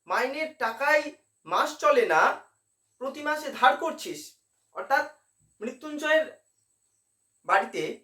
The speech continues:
নজন লোক আছে, তবুও সে, আম, রিলিফ ফান্ডে টাকাটা দিতে চায়। তা হোক,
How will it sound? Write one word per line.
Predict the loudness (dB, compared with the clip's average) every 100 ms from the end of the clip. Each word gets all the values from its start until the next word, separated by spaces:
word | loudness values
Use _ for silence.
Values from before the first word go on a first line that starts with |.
| -10
নজন | -4 -2 -2 -4
লোক | 0 0 0
আছে, | -6 -6 -8 -10 _ _
তবুও | -2 -2 0 -2
সে, | -2 2 4 4 0 -12 _ _ -8
আম, | -2 2 2 2 0 -2 -2 -4 -6 -4
রিলিফ | -4 -4 -4 -8 -4
ফান্ডে | 0 0 -2 -8
টাকাটা | -8 -8 -8 -6
দিতে | -10 -12 -10 -10
চায়। | -10 -12 -14 _ _ _ 0
তা | 2
হোক, | 2 0 -6 -12